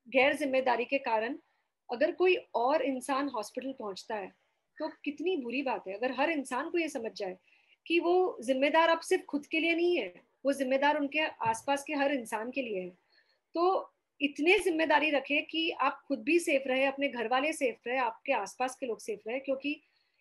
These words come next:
ये इतना बुरा समय है। हम बोलते हैं लोगों को कि आप कोविड से नहीं, कोई और चीज से भी प्लीज बीमार मत हो, क्योंकि हॉस्पिटल्स ऐसे फुल है कि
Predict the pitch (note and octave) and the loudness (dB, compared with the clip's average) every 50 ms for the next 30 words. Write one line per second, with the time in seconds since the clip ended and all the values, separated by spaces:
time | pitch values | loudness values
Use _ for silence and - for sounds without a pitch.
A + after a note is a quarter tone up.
0 | _ _ _ _ A#3 C#4+ D#4+ C4+ - - - D4 C#4+ - C#4+ D4+ D#4+ E4+ C#4+ D4 | _ _ _ _ 2 2 4 4 2 0 -4 -6 -4 -2 0 2 2 2 2 2
1 | D#4 D#4 D4+ D#4 D#4+ D4+ C4 B3+ B3+ C4+ C4+ C#4 D4 C#4+ C#4+ C#4 D4 C#4+ A#3 C4 | 2 2 2 2 0 -2 0 0 0 2 2 2 0 0 0 -2 -2 -2 0 0
2 | B3+ B3 - C#4+ D4+ D4 C#4+ C4+ C4+ C#4+ C#4 D4 D4+ D4+ - D#4 D4+ D4+ D4+ - | -2 0 2 0 2 2 2 2 2 2 -2 -2 -6 -6 0 0 2 0 0 0
3 | C#4 A#3+ A3+ C4+ C#4 C#4 E4+ E4 D#4+ D#4+ D4 D4+ - D#4+ D#4 C#4 B3+ C4 C#4+ C#4 | 0 0 2 0 0 0 -2 -2 0 -2 -4 -4 -4 2 4 4 6 6 4 2
4 | - E4 D4+ - F4+ E4+ E4 E4 - C#4+ D4+ D4+ C4 C#4 C4 A#3+ A3 G#3+ A3 G#3+ | 0 -2 0 0 0 2 2 0 0 -2 -4 -2 -2 -2 0 0 0 -2 -2 -6
5 | G3 F3+ - F3 F3 - _ _ - - D4+ D4+ D4 C4 A#3 - - - C#4 D4+ | -8 -10 -12 -14 -14 -14 _ _ -8 -6 -4 -2 -2 -2 -2 -4 -8 -8 -8 -6
6 | D4 - - - A#3 A3+ A3+ - D#4 D#4 B3 A3+ _ _ - D4 C#4+ C#4+ D4 D4+ | -8 -8 -6 -4 -4 -4 -2 -2 -2 -2 -2 -6 _ _ -6 -2 0 0 0 0
7 | - D#4+ D#4+ E4 E4 | -2 -6 -6 -6 -8